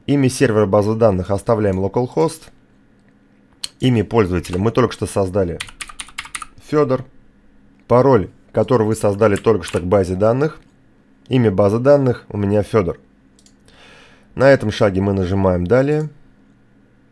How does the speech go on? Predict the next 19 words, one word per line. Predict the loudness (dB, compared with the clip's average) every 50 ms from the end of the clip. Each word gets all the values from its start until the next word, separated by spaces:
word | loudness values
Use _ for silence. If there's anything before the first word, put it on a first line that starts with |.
| _ _ _ _ _ _ _ _ _ _ _ _ _ _ -4
И | -2 -2
если | -2 -2 -4 -6 -6
мы | -6 -6 -6
с | -4
вами | -6 -6 -6
все | -6 -6 -6 -6
правильно | -4 -4 -4 -2 -4 -4
сделали, | -6 -6 -6 -4 -2 -2 -2 -2
у | -2
нас | 0 -2 -2 -2 -4 -10 -20 _ _ _
не | -6 -4 -4 -4
покажутся | -4 -2 -2 -2 0 0 0 0 2 0 -4 -6 -6 -6
никакие | -6 -6 -6 -8 -6 -4 -4 -4
ошибки | -4 -4 -6 -10 -10 -8 -6 -6
и | -6 -6 -6 -6
покажется | -4 -4 -4 -2 0 -2 -2 -2 -4 -6 -6
вот | -6 -4
такая | -4 -4 -4 -4 -4 -4
страница. | -4 -4 -4 -4 -4 -6 -6 -10 -16